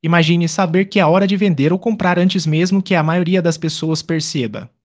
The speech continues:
Sugestões personalizadas de investimento. Outra vantagem da I A é que ela pode oferecer sugestões personalizadas de investimento.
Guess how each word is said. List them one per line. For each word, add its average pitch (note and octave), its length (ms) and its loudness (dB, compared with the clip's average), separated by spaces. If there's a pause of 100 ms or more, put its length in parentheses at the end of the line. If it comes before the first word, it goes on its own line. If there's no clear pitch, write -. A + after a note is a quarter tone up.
(160)
Sugestões F3 560 -2
personalizadas F3 920 -2
de D3+ 120 -4
investimento. E3 720 -2
Outra F3 260 -2
vantagem F#3 500 0
da F#3+ 140 0
I D#3+ 100 0
A D#3+ 220 0
é F3 100 -2
que F3 200 -4
ela F3+ 140 0
pode G3+ 300 -2
oferecer F3+ 460 -2
sugestões F3 640 -2
personalizadas F3 960 -2
de D3+ 140 -4
investimento. D3+ 720 -4